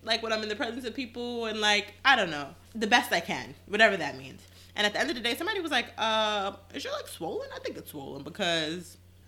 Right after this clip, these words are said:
I'm just looking at both of your legs and something doesn't look right. And I'm just like, so both of those things have been legit just, like, heavy on my mind. And I'm just like, "What if I have to get surgery? Like, what's actually wrong with my leg?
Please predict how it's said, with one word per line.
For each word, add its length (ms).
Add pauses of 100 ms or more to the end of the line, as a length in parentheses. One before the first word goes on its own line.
(240)
I'm 140
just 140
looking 180
at 140
both 140
of 80
your 120
legs 240
and 100
something 360
doesn't 260
look 140
right. 180
And 120
I'm 120
just 200
like, 320 (680)
so 140
both 260
of 60
those 160
things 240
have 220
been 260 (160)
legit 400
just, 140
like, 140
heavy 360
on 100
my 120
mind. 400
And 80
I'm 100
just 180
like, 220 (640)
"What 120
if 40
I 60
have 160
to 80
get 160
surgery? 400
Like, 220
what's 120
actually 340
wrong 260
with 140
my 120
leg? 420